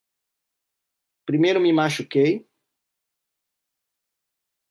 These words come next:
E depois eu tive um surto. Tive uma estafa tão grande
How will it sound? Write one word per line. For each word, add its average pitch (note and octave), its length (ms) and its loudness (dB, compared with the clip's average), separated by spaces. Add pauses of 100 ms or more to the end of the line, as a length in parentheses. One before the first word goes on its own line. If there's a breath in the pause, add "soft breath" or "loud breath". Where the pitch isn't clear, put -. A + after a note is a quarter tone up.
(1800)
E C#3+ 100 -2
depois E3 380 4
eu E3+ 100 2
tive E3+ 240 -2
um F3+ 100 0
surto. - 640 -8 (1800)
Tive D3 160 2
uma D3 140 0
estafa C#3+ 500 -2
tão A3 320 2
grande F3 560 0